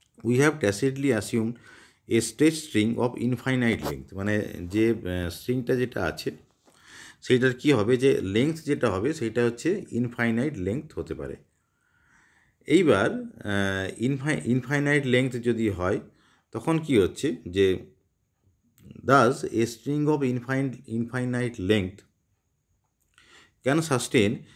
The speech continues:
any arbitrary frequency of oscillation, any arbitrary frequency of oscillation হতে পারে। With a view to practical system, যদি প্র্যাকটিক্যাল সিস্টেম যদি হয়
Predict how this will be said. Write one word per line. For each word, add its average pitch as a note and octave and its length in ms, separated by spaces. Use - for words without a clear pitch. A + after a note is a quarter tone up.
any D#3+ 180
arbitrary A#2 640
frequency G2+ 580
of D3 160
oscillation, D2+ 800
any C#3 160
arbitrary G2+ 400
frequency E2+ 520
of F2 120
oscillation E2 560
হতে A2+ 200
পারে। D2 260
With D#3 160
a G3 120
view C3+ 280
to D#3 120
practical A#2+ 520
system, A#2 460
যদি G#2+ 180
প্র্যাকটিক্যাল A2 520
সিস্টেম G#2+ 420
যদি G2 240
হয় D#2+ 240